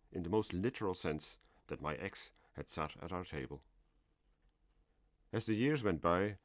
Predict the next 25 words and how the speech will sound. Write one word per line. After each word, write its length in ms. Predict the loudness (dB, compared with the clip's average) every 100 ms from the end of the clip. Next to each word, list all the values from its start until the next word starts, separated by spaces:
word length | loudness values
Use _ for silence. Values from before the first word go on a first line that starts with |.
| _ -10
the 100 | -2
chances 440 | 2 2 0 -2
of 200 | -4 2
welcoming 440 | 4 4 2 0 -2
a 40 | -4
dinner 260 | 0 2
guest 380 | 2 0 -2 -6
who 80 | -2
had 120 | 0
not 260 | 2 0 0
yet 160 | -2 0
signed 260 | 0 0
the 60 | -2
cloth 320 | -2 -4 -4 _ -8
became 340 | -6 -4 -2
less 220 | -4 -4
and 140 | -4 -4
less. 280 | -6 -10 -18 _ _ _ _ _ _ _
Still, 340 | -4 0 0 -2 -14 -20 -6
it 120 | -2 2
remained 420 | 4 4 4 0
in 120 | -2
the 80 | -2
dresser's 400 | 0 0 -2 -4
drawer, 380 | 0 2 2